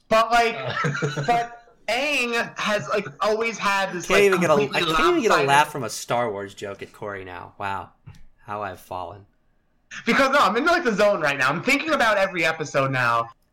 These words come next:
Speaker 1: and, like, every episode has been more one-sided of Aang, like, Katara. And Katara's just like, "Uh," shrugs. And this episode actually
Speaker 3: Shrugs.
Speaker 1: epitomizes it. <laughs>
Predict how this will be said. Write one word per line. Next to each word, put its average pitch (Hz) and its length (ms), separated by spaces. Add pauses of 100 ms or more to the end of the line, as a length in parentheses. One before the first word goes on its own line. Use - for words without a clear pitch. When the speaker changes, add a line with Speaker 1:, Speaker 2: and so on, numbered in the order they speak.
Speaker 1:
and, 175 240
like, 170 400 (520)
every 269 440
episode 220 480
has 165 100
been 180 160
more 180 300
one-sided 156 760
of 151 180
Aang, 151 300
like, 147 260
Katara. 233 580
And - 0 (100)
Katara's 160 360
just 165 140
like, 156 220 (680)
"Uh," 320 520
shrugs. 160 680
And 180 160
this 247 120
episode 254 540 (260)
actually 254 400
Speaker 3:
Shrugs. - 280
Speaker 1:
epitomizes 180 720
it. 120 200 (540)
<laughs> 151 100